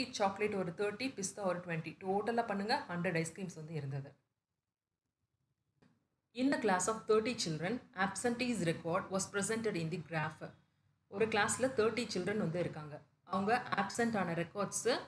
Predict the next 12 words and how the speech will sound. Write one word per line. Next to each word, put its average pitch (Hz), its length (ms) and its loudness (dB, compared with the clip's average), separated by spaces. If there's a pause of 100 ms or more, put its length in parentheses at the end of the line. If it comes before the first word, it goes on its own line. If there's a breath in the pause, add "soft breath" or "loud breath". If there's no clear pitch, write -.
(160)
indicate 202 360 -2
பண்ணியிருக்காங்க 156 480 -4 (200)
bar 180 220 6
diagram 160 380 0
மூலமா. 147 280 -16 (500)
இது 226 100 4 (140)
January 233 420 4
to 220 80 2 (100)
March 185 300 0
வந்து 185 180 4 (160)
five 190 280 4
students 196 340 -2